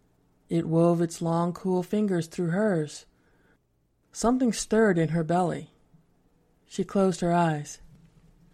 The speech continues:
When she opened them again, she and the creature were in the water, a few yards from the shore. A shudder of panic passed through her as she wrapped her other arm around the creature's shoulder.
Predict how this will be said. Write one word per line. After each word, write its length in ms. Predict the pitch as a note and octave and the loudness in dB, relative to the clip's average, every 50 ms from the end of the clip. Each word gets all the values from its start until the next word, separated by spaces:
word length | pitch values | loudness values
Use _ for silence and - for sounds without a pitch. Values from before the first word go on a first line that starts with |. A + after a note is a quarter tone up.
| _ _ - - - - - - - - - - _ - | _ _ -20 -20 -20 -20 -20 -20 -20 -20 -20 -20 _ -2
When 160 | F#3+ G#3 G#3 | 2 2 2
she 160 | - - A3 F#3 | 2 0 0 4
opened 320 | A#3+ D4+ D4+ F#4 D4 G#3 | 4 4 4 4 4 6
them 100 | F3+ E3 | 6 6
again, 460 | D#3+ D3 D#3 D3+ D3+ D3 D3+ D#3+ D#3+ | 4 4 4 2 2 2 0 -2 -4
she 260 | - - - - G#3 | -4 -8 -4 0 2
and 80 | A3 A3 | 4 4
the 60 | G#3+ | 2
creature 480 | G#3+ - - B3 B3+ B3 - - F#3 E3+ | 0 -2 -2 0 0 0 0 -2 -2 0
were 160 | E3 E3 E3+ | 2 2 2
in 100 | E3+ E3+ | 2 2
the 80 | E3+ E3+ | 2 2
water, 460 | F3 F#3 F#3+ F#3 D#3+ D3+ D3 - - _ - _ _ - | 2 4 4 4 2 0 -4 -6 -12 _ -20 _ _ -10
a 80 | E3 | -8
few 220 | - - - G3+ G3+ | -8 -4 -2 -2 0
yards 380 | G3 G3 F#3+ F#3 F3+ F3 - | 2 2 2 2 2 0 -2
from 200 | - - E3+ D#3+ | -6 -4 -2 -2
the 80 | D#3+ D3+ | -2 -2
shore. 480 | - - F3+ F3+ E3+ D3+ - - - _ _ _ _ - _ _ _ _ _ _ _ _ _ _ _ _ _ _ _ _ _ _ _ _ _ _ _ _ - | -4 -4 -2 -2 -2 -2 -4 -6 -10 _ _ _ _ -20 _ _ _ _ _ _ _ _ _ _ _ _ _ _ _ _ _ _ _ _ _ _ _ _ -8
A 100 | - D#3+ | -6 -4
shudder 360 | - - A3+ A#3+ A#3+ A#3 G#3+ | 2 6 6 6 6 6 4
of 160 | F3+ - - | 4 0 -4
panic 480 | - - G#3+ A#3 B3+ A3+ F#3 D#3 - - | -4 -2 0 0 2 2 0 -2 -4 -6
passed 360 | - F#3 F3+ F3 E3+ - - | -6 -4 -4 -4 -4 -6 -6
through 220 | G3+ G#3 A3+ A#3 | 0 2 2 4
her 160 | G3+ E3 D#3+ | 4 4 2
as 100 | D#3 D#3 | 2 0
she 160 | D#3+ - F3+ F3+ | -2 -2 -2 0
wrapped 360 | E3+ F3 F3 F3+ F#3 - - | 2 2 2 2 0 -2 -4
her 120 | F3+ E3 | -2 0
other 220 | E3+ E3+ E3 E3 E3 | 0 0 0 0 0
arm 260 | E3+ F3+ F#3+ F#3 E3+ | 2 0 0 0 0
around 260 | E3 E3 E3 E3 E3 | 0 0 0 0 -2
the 60 | D#3+ | -2
creature's 400 | D#3+ - F3 E3 E3 - - D#3 | -4 -4 -4 -6 -4 -6 -10 -10
shoulder. 600 | - - - F3 F3 F3 F3 E3 D3+ D3 C#3+ - | -10 -6 -4 -4 -2 -2 -2 -2 -4 -4 -6 -12